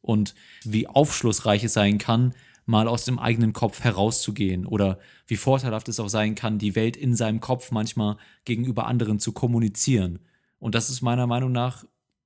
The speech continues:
generell, aber gerade auch in unserer heutigen Gesellschaft eine sehr wichtige Botschaft, dass in allen anderen Köpfen um einen herum, ob die Menschen einen jetzt nahestehen oder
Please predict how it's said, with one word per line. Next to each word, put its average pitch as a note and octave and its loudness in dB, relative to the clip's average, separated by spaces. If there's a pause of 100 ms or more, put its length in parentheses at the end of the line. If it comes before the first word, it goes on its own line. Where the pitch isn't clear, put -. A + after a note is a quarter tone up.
(140)
generell, A#2 2
aber A#2 -2
gerade B2 -2
auch A#2 -4
in C3 -6
unserer G#2 -2
heutigen C3 -4
Gesellschaft A#2+ -4 (380)
eine G#2+ 0
sehr A2+ 0
wichtige G#2+ -4
Botschaft, G#2 -2
dass - -2 (920)
in C3+ 4
allen E3 2
anderen B2+ 2
Köpfen B2 -2
um A#2 -2
einen A2 0
herum, G#2+ 0
ob - -10
die G#2+ -2
Menschen B2+ 0
einen A2 0
jetzt G2+ -2
nahestehen B2+ 0
oder G#2+ 2